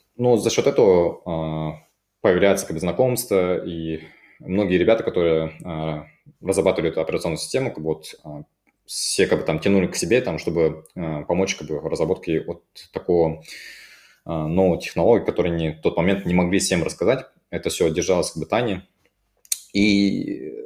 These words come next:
ну, как-то ребята там пытались там сказать, что вот щас мы прям крутую вещь разрабатываем, давай приходи к нам, там, ты нам нужен, там, да, вот. Было так прям реально интересный момент. Вот. Ам, и много чего там, да, конечно, вот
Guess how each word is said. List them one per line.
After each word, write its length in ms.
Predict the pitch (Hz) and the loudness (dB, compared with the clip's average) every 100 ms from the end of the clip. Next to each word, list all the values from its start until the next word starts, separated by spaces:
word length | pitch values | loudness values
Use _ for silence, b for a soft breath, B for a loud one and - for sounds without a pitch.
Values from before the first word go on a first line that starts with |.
| - | -10
ну, 160 | 143 147 | -4 -4
как-то 280 | - - 101 | 0 2 4
ребята 300 | 92 104 92 | 6 6 4
там 180 | 87 80 | 2 0
пытались 320 | 82 110 110 | 2 4 4
там 300 | 87 82 - | 0 -2 -6
сказать, 300 | - 87 92 | -4 2 2
что 140 | - 85 | 4 2
вот 280 | 85 - _ _ | 2 -2 _ _
щас 260 | - 87 90 | -2 0 2
мы 200 | 87 80 | 0 -2
прям 320 | - 76 71 _ | -4 -6 -6 _
крутую 280 | - 104 92 | -10 0 2
вещь 260 | 90 - - | 2 -2 -6
разрабатываем, 640 | 82 82 95 120 98 90 B B _ | -4 0 2 2 0 -6 B B _
давай 160 | 90 85 | -4 -4
приходи 320 | 87 98 104 | -2 0 0
к 80 | 104 | 0
нам, 260 | 90 85 82 - | -2 -4 -6 -4
там, 180 | 76 78 | -4 0
ты 80 | 92 | 0
нам 280 | 87 82 85 | 0 -2 -2
нужен, 320 | 117 92 78 | -2 -2 -6
там, 160 | 80 80 | -12 -4
да, 120 | 92 | -4
вот. 180 | 80 _ _ _ - | -4 _ _ _ -2
Было 220 | 95 92 | 2 2
так 180 | 85 - | 0 -2
прям 200 | 85 82 | -2 0
реально 520 | 90 85 78 78 78 - | 2 0 -2 -6 -10 -14
интересный 480 | 82 - 82 - | -12 -4 -2 -2
момент. 300 | 78 104 - _ _ B B B B B B B B B B | -2 -2 -4 _ _ B B B B B B B B B B
Вот. 340 | 101 95 87 - B B B _ | 4 6 6 0 B B B _
Ам, 440 | 95 90 90 87 87 B B B B B _ | -2 0 0 -2 -6 B B B B B _
и 440 | 113 117 127 123 | -4 -2 0 2
много 280 | 110 135 175 | 4 4 4
чего 180 | 175 131 | 4 4
там, 160 | 110 98 | 4 4
да, 80 | |
конечно, 340 | 87 80 78 78 | 2 0 -2 -4
вот 180 | 76 | -4